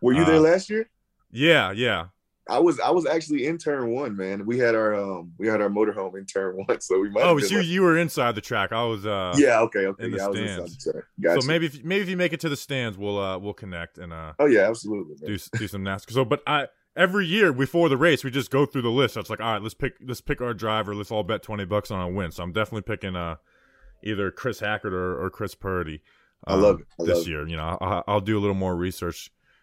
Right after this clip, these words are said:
Speaker 2: going into it. So, like, what are your plans for, for Daytona this year?
Speaker 1: Uh, yeah, just go down and, and enjoy the race, see the new car. We, uh, got a really big deal for Joe this past year, uh, where we partnered with Stewart-Haas and, uh, Roush Yates.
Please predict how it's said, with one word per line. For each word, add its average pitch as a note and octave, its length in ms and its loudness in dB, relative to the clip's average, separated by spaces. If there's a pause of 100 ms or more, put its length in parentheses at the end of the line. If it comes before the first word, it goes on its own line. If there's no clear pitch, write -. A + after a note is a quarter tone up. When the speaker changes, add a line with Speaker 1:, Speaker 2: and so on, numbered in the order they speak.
(200)
Speaker 2:
going F2+ 300 0
into F2+ 320 -4
it. - 100 -8 (160)
So, D#3+ 100 2
like, D3 120 6
what E3 140 8
are E3+ 40 8
your E3 120 8
plans E3+ 340 2
for, A#2+ 280 0
for A2 220 -4
Daytona F2 540 -6 (180)
this - 180 -8
year? E2+ 220 -6 (140)
Speaker 1:
Uh, C#3 80 0 (240)
yeah, C#3 180 4
just B2 180 2
go A#2+ 140 6
down A2 340 2
and, G2+ 160 -4
and F2+ 180 -6
enjoy G2 320 0
the F#2 100 -2
race, F2+ 240 -4
see G2+ 80 -6
the F#2+ 100 -6
new F#2 160 -6
car. F2 320 -4
We, F2+ 180 -6
uh, F2+ 160 4
got G2 200 2
a - 20 -4
really G#2+ 200 0
big F#2+ 260 -8
deal F#2+ 180 -2
for E2+ 200 -12
Joe F2 340 0
this E2+ 140 -16
past F2 420 -2
year, E2 260 -8 (400)
uh, D#2 280 -6
where D#2+ 200 0
we E2+ 140 2
partnered E2+ 320 2
with D#2+ 80 2
Stewart-Haas G2 800 2
and, E2 200 -6
uh, F2 60 0
Roush F2+ 400 2
Yates. - 440 0